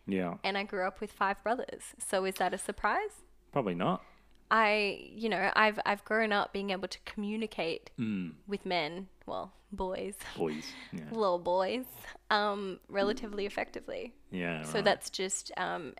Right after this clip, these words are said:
Speaker 2: an extension now into my adult life.
Speaker 1: Yeah.
Speaker 2: Um, but I do find that, uh, as I've gotten older, I'm more able to make friends with women.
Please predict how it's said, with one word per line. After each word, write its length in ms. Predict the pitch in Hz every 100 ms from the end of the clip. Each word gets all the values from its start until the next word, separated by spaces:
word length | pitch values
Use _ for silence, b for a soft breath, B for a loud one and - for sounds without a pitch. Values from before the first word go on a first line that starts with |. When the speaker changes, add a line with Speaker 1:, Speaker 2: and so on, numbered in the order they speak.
| -
Speaker 2:
an 100 | 180
extension 640 | - 180 180 180 175 175
now 240 | 175 175
into 260 | 180 180 -
my 100 | 165
adult 340 | - - -
life. 500 | - 95 67 - - - -
Speaker 1:
Yeah. 200 | 85 80 B B B B B B -
Speaker 2:
Um, 380 | 220 190 175 202
but 100 | 220
I 120 | 220
do 200 | 233 254
find 380 | - 208 185 185
that, 240 | 170 - - _
uh, 460 | 185 175 160 151 98 - _ _ _ _ _ _ -
as 240 | 185 185
I've 140 | 185
gotten 240 | - - 175
older, 380 | 165 196 - -
I'm 260 | - 180 170
more 460 | 180 190 185 196 -
able 560 | 190 190 196 190 202 - - - -
to 160 | -
make 220 | 190 165 -
friends 440 | 180 170 190 - -
with 200 | 202 -
women. 460 | 196 190 165 180